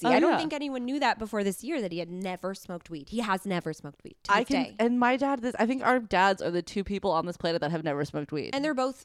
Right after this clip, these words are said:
Speaker 2: such creative minds.
Speaker 1: I know. <laughs> But that is so, it's so, I mean, well, that's why you get me, is because, like, my
Speaker 2: Yeah, you so
Speaker 1: dad
Speaker 2: much. We, I know.
Speaker 1: My dad
Speaker 2: My dad
Speaker 1: would've
Speaker 2: was just, just, he sat me, when, when I got caught smoking weed, he did the worst talk, which is not, "I'm not mad at you, I'm just
Speaker 1: Ugh, the
Speaker 2: disappointed."
Speaker 1: worst.
Speaker 2: And he sat on my bed and he looked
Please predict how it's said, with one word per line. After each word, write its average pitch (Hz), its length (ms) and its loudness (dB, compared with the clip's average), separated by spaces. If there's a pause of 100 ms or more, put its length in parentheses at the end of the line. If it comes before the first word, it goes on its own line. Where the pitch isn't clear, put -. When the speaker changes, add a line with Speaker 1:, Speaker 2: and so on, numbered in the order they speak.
(140)
Speaker 2:
such - 240 -10
creative 240 380 -2
minds. 269 240 -8
Speaker 1:
I 302 240 4
know. 202 220 4
<laughs> - 60 -14 (300)
But - 160 0
that 247 180 4
is 277 140 2
so, 226 180 4
it's - 260 0
so, 156 220 0
I 196 80 6
mean, 220 140 0
well, 226 140 2
that's 208 200 2
why 254 80 0
you 233 120 -2
get 240 200 -4
me, 135 200 -6
is 139 100 -8
because, 170 340 -2
like, 165 160 -2
my 160 140 -2
Speaker 2:
Yeah, 165 60 0
you - 60 -8
so 175 80 -2
Speaker 1:
dad 185 520 6
Speaker 2:
much. 175 100 -6
We, 185 120 -12 (260)
I 175 60 -10
know. 143 220 -12 (280)
Speaker 1:
My 240 140 2
dad 254 180 0
Speaker 2:
My 294 180 6
dad - 120 2
Speaker 1:
would've 262 80 -2
Speaker 2:
was 349 120 -6
just, 269 240 -6
just, - 220 -8
he 233 100 -2
sat 233 240 0
me, 214 140 -4
when, 202 240 -8
when 208 100 -6
I 196 80 -4
got 196 160 -2
caught 190 220 -8
smoking 175 280 -10
weed, 160 180 -8
he 170 300 -8 (360)
did 208 180 -6
the 185 80 -8
worst 180 320 -6
talk, 156 240 -8
which 160 140 -10
is 160 120 -10
not, 156 220 -8
"I'm 190 120 -10
not 165 160 -8
mad 151 200 -8
at - 80 -14
you, 165 140 -10
I'm 160 100 -10
just 160 240 -14 (160)
Speaker 1:
Ugh, 180 180 0
the 165 40 -2
Speaker 2:
disappointed." 185 340 -2
Speaker 1:
worst. 135 600 -6
Speaker 2:
And 196 120 -4
he 175 100 -8
sat 165 280 -6
on 170 80 -8
my 185 100 -8
bed 156 560 -8
and 175 140 -12
he 170 320 -12
looked 156 240 -16